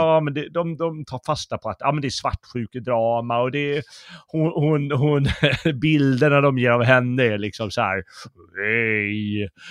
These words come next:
Och det kanske ska hanteras så, men det blir någonting annat när du säger att, ja, men de här är ju drabbade av wokeism, alltså de kan ju inte hantera det som de sk-,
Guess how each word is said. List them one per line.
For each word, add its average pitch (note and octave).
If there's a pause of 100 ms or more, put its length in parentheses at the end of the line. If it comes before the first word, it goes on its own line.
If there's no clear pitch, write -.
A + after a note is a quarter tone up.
(460)
Och C#3+ (380)
det E3+
kanske F3+
ska F3
hanteras C#3+
så, G#2
men E3
det F3
blir F3+
någonting A#2+
annat G#2
när A2
du G2+
säger A#2+ (120)
att, A2
ja, C#3+
men C#3
de C3
här A2+
är E3+
ju G3
drabbade A#2+
av G#2
wokeism, G#2+
alltså G2+
de A#2
kan F#3
ju A3
inte B2+
hantera E3
det D#3+
som C#3
de C#3+
sk-, -